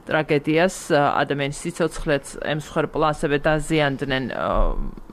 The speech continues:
მძიმედ ზოგიერთი, ა, დასაქმებულები შახტში აფეთქების, ა, შედეგად და, ა, ყოველ ჯერზე ასეთი საუბრისას ვა-, რაღაც ვაწყდებით ამ, ამას,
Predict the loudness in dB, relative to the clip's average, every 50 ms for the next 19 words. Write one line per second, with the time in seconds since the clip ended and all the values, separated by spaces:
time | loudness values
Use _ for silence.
0 | -20 -16 -14 -14 -8 -4 0 0 2 2 2 0 2 2 0 0 2 2 2 2
1 | 2 2 0 0 0 -2 -6 -12 -18 -16 -16 -18 -18 -20 -20 -20 -12 -4 0 2
2 | 4 4 4 4 4 4 4 2 2 2 -2 -2 0 2 2 2 4 4 6 6
3 | 6 4 2 0 2 2 0 0 -2 -6 -2 0 0 2 2 0 0 0 2 0
4 | 2 2 2 0 -2 -4 -6 -2 2 4 6 6 6 6 4 2 0 -2 0 2
5 | 2 4 4 4 2 2 4 2 2 2 0 -2 -2 2 2 4 4 4 2 0
6 | -6 -14 -20 -20 -20 -20 -20 -20 -20 -16 -12 -10 -6 -4 -2 0 2 4 4 6
7 | 6 4 4 2 -2 -6 -10 -6 -2 0 2 2 2 2 4 4 4 2 2 2
8 | 4 4 4 4 4 2 2 2 -2 -4 -4 -2 2 4 4 4 4 4 2 0
9 | 2 2 2 0 0 0 2 2 4 4 4 4 2 2 2 0 0 0 0 0
10 | 0 -2 0 0 0 0 0 0 0 0 0 0 -2 -4 -4 -6 -6 -6 -4 -2
11 | 0 0 0 0 -2 -2 -4 -4 -4 -6